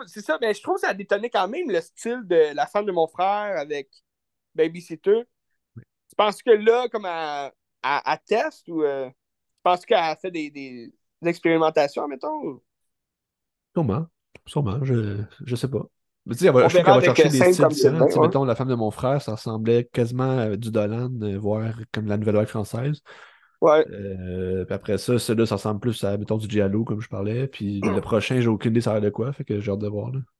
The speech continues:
Speaker 2: Fait que, mais je
Speaker 1: Intéressant.
Speaker 2: pense que ça va ailleurs, pareil, fait que ça va être intéressant.
Speaker 1: Ouais.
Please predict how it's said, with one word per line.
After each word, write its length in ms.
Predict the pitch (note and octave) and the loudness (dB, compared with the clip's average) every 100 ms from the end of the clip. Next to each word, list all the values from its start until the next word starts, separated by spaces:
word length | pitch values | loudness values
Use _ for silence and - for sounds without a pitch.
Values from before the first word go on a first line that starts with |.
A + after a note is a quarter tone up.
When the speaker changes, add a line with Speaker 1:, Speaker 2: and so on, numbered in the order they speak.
| _ | _
Speaker 2:
Fait 60 | C#3+ - | -20 -16
que, 100 | B2+ | -16
mais 720 | C#3 - _ _ _ _ - | -16 -18 _ _ _ _ -6
je 60 | |
Speaker 1:
Intéressant. 380 | D3+ D3 D3 C#3+ | 2 6 6 4
Speaker 2:
pense 120 | C3 | 2
que 80 | - | 0
ça 100 | G#2+ | -4
va 100 | A2 | -2
ailleurs, 240 | G#2 G#2 A2 | 0 -2 -2
pareil, 280 | G2 F#2+ C#3+ | -4 -6 -8
fait 120 | - | -10
que 100 | - | -10
ça 100 | A2 | -8
va 40 | |
être 80 | A2 | -6
intéressant. 380 | A#2+ B2+ B2 D#3 - - - _ _ D#3+ | -6 -6 -6 -10 -16 -20 -20 _ _ 2
Speaker 1:
Ouais. 260 | F#3+ - | 4 2